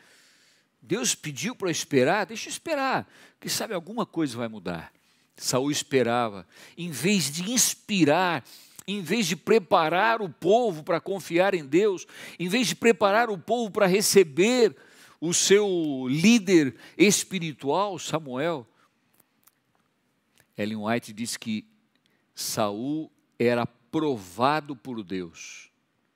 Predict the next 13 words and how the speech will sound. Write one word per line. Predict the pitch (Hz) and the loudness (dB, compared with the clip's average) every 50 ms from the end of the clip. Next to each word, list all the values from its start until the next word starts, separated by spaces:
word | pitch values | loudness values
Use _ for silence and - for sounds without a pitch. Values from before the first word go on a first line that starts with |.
| _ _ _ _ _ _ _ | _ _ _ _ _ _ _
Será | - - - - - 156 151 151 170 196 208 | -8 -6 -4 0 2 4 4 4 4 2 2
que | 185 - - 175 | 0 -4 0 2
ele | 160 160 | 2 2
esperaria | 165 - - - - 165 156 151 147 127 120 123 147 170 180 170 156 | 2 0 -4 -2 0 2 2 4 4 2 0 0 -2 2 2 2 2
pacientemente | - - 151 135 - - - - 151 151 151 160 151 - - 139 131 127 131 139 143 143 - - - | 2 0 -4 -4 -2 -4 -6 -6 -6 -6 -6 -8 -10 -12 -12 -12 -10 -8 -6 -6 -6 -8 -10 -14 -16
em | 147 139 | -12 -6
Deus? | 131 143 170 175 165 170 - - - _ _ _ _ _ _ _ _ _ _ _ _ _ _ _ _ | -6 -6 -6 -6 -10 -16 -20 -20 -20 _ _ _ _ _ _ _ _ _ _ _ _ _ _ _ _
Mas | 131 143 135 | -8 -8 -4
o | |
que | - 170 | -2 -2
aconteceu | 151 - 165 147 143 127 - - 139 127 | -2 -2 -4 -4 -4 -4 -2 -2 -4 -4
com | 110 120 | -4 -8
Saul? | 110 - - 107 101 95 87 | -10 -6 -6 -4 -4 -6 -10